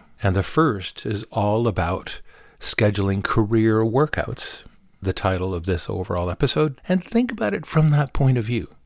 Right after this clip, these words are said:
Think about that if you schedule, you know, two to three times that you go to the gym a week and you do a particular number of things there, that's your time to go improve your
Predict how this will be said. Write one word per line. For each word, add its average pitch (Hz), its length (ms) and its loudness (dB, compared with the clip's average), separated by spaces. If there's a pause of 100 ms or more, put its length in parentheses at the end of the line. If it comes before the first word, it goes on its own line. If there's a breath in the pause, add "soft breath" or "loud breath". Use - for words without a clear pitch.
Think 165 240 -4
about 120 420 -4
that 92 240 -4 (180)
if - 220 -6
you 101 280 2
schedule, 101 580 0 (240)
you 127 120 2
know, 95 120 0
two - 200 0
to 110 120 2
three 104 420 2 (260 loud breath)
times 98 420 0
that 107 100 -4
you 104 80 2
go 98 100 0
to 92 100 0
the 87 80 -2
gym 143 240 0
a 156 80 4
week 90 340 -2
and 92 120 0
you 82 80 -4
do 95 160 -2
a 92 60 -6
particular 110 400 -4 (180)
number 104 260 0
of 92 80 -6
things 95 300 -6
there, 110 400 -2 (220)
that's 139 240 -2
your 139 100 -2
time 123 440 -4
to 120 120 -4
go 123 340 -2
improve 120 440 -2
your 113 360 -4